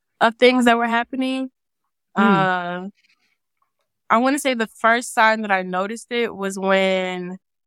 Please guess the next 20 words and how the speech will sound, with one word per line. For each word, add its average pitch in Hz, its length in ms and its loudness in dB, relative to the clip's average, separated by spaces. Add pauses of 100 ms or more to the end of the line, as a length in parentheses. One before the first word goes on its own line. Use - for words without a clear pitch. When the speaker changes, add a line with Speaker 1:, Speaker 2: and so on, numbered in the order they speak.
(220)
Speaker 1:
not 247 140 4
only, 247 280 2
like, 190 240 0
me 196 340 -8
abruptly, 190 500 -4
like, 175 280 -8 (760)
all 214 160 6
the 220 60 -4
stuff 220 280 -2
leaving 214 400 -6
me, 285 220 -8 (440)
but 196 260 4
also 214 520 4
my 196 160 2
interaction 190 760 -4
with 180 240 -8
other 180 300 0
men. 180 420 0 (300)
<laughs> 339 540 6 (300)
Speaker 2:
Hmm. 214 760 0